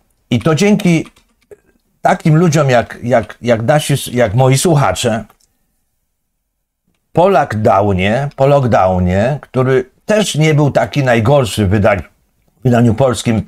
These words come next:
prawie cały lockdown s-, e, spędziłem w Hiszpanii, więc wi-, miałem jakieś tam porównanie.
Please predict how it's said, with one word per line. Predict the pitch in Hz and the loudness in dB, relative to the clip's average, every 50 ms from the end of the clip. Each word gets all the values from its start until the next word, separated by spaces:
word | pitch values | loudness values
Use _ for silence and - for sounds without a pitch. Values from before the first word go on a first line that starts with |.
| - | -6
prawie | - 127 117 127 139 | -2 0 0 0 0
cały | 104 - 143 135 139 135 | 0 0 0 2 2 2
lockdown | 127 127 127 120 95 117 110 110 | 2 2 0 2 0 0 0 -2
s-, | 101 - - - | -4 -6 -8 -2
e, | 104 107 104 98 95 95 85 - _ _ _ _ _ _ _ _ _ _ _ _ _ _ _ | 0 2 2 2 2 0 -2 -6 _ _ _ _ _ _ _ _ _ _ _ _ _ _ _
spędziłem | - - - 117 110 101 110 127 131 120 101 | -12 -6 -4 -2 -2 -2 0 0 0 0 0
w | |
Hiszpanii, | - 117 104 - - 123 101 104 107 104 101 - - - _ _ - | -2 -4 -6 -4 -2 -2 0 0 0 0 -2 -4 -10 -20 _ _ -4
więc | 127 131 117 98 | -2 0 0 0
wi-, | 101 104 104 | 0 0 0
miałem | 104 120 120 110 117 123 123 110 | 0 0 2 2 2 2 0 -2
jakieś | 92 95 - 131 110 - | -4 -4 -6 -6 -4 -2
tam | 117 104 98 | -2 -2 0
porównanie. | - 110 107 113 98 107 107 87 92 104 113 110 | 0 0 0 2 2 2 2 2 0 0 -2 -2